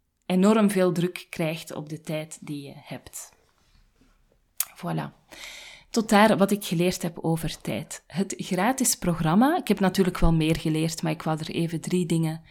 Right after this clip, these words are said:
uitlichten. Het gratis programma, vierhonderdtwintig minuten voor mij in mei, helpt mensen dus om even tijd voor zichzelf te maken en wat kairos te creëren,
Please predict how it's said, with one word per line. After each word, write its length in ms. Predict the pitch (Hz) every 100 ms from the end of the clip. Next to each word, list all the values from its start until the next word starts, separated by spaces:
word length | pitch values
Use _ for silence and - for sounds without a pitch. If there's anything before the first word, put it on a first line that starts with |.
| - - _
uitlichten. 800 | 165 156 - 139 143 - 143 - _ _ - - - - - -
Het 200 | 190 -
gratis 440 | 208 226 240 -
programma, 540 | - 170 160 180 269 262
vierhonderdtwintig 800 | 208 208 196 190 - 196 196 -
minuten 340 | 175 202 208
voor 200 | 165 160
mij 300 | 165 180 208 -
in 260 | 170 160
mei, 400 | 151 185 285 311 - - _
helpt 440 | - 190 247 254 185
mensen 400 | 190 214 - 190
dus 200 | 180 -
om 160 | 170
even 320 | - 185 180
tijd 280 | 160 170 175
voor 140 | - 165
zichzelf 540 | 165 - - 214 240
te 120 | -
maken 460 | 214 214 208 214 214 - - - - -
en 140 | 185
wat 340 | 180 175 - -
kairos 680 | 202 220 226 202 185 - -
te 140 | - 175
creëren, 720 | - 160 156 165 240 320